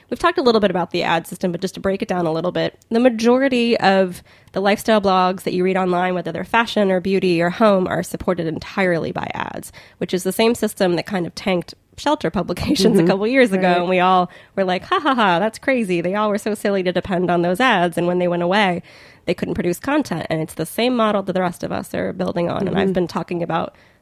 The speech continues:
Speaker 1: I think, the last two years saying, "We've all gotta get off this, this track and figure out ways to do it." And I think last year when the market changed and people decided they didn't wanna buy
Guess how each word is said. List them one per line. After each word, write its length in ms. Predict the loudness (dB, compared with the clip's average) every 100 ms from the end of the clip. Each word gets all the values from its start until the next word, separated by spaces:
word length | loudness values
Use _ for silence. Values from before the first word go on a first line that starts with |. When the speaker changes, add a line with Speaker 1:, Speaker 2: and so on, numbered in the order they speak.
| _
Speaker 1:
I 40 | -6
think, 160 | -4
the 100 | -2
last 280 | 0 0 -2
two 120 | -2
years 300 | 2 2 2
saying, 220 | 0 0 0
"We've 160 | 0
all 160 | 0 0
gotta 200 | -2 -6
get 200 | -4 -4
off 360 | -4 -6 -12 -18
this, 480 | -4 -4 -4 -14 -18
this 260 | -6 -4 -4
track 420 | -2 0 2 0
and 140 | -2 -2
figure 220 | 0 2
out 120 | 2
ways 220 | 2 2
to 80 | 0
do 180 | 0 2
it." 140 | 0
And 80 | 0
I 80 | -4
think 300 | -2 -4 -4 -14 -20 -20 -20 -4
last 360 | 0 0 2 2
year 160 | 4
when 100 | 4
the 80 | 4
market 340 | 4 2 0
changed 520 | -4 -2 0 0 -2 -4
and 260 | -4 -4
people 300 | -2 0 0
decided 340 | -2 -2 -4 -2
they 80 |
didn't 260 | -2 0 0
wanna 200 | -2 -2
buy 560 | 0 0 0 0 -4